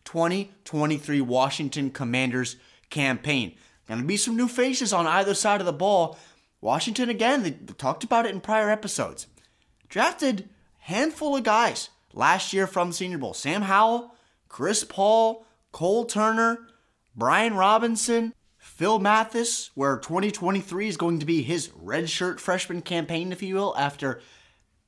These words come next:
suffering a season-ending injury in that week one matchup against the Jaguars this past year. So, let's jump right in. I want to start with the big boys up front. And first things first, with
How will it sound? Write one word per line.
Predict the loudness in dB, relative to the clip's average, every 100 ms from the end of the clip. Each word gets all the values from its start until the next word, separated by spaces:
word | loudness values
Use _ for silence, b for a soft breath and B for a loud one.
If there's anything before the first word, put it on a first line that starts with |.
| _ -16
suffering | -6 -4 -2 -2 -2
a |
season-ending | -4 -2 -2 0 -2 -2 0 0 -2
injury | -2 0 0 -2
in | -2
that | -2 -2
week | -2 -2 -2
one | -2 0
matchup | -2 -2 -6
against | -6 -6 -6
the | -6
Jaguars | -2 -2 0 0 -2 -4
this | -10
past | -8 -8 -8 -10
year. | -14 -14 b b b
So, | -4 2 2 0 B B B B B _ _ _
let's | 0 2
jump | 2 4
right | 4 6
in. | 2
I | 4 4
want | 4 2
to | 2
start | 2 4 2 2
with | -2 -2 0
the | 0
big | 2 0 0
boys | 0 0 2
up | -2 -2
front. | -6 -2 -2 -2 -8
And | -2 0 0 0 -4 b b b b b
first | 2 2 4
things | 0 0
first, | 0 0 0
with | 0 0 0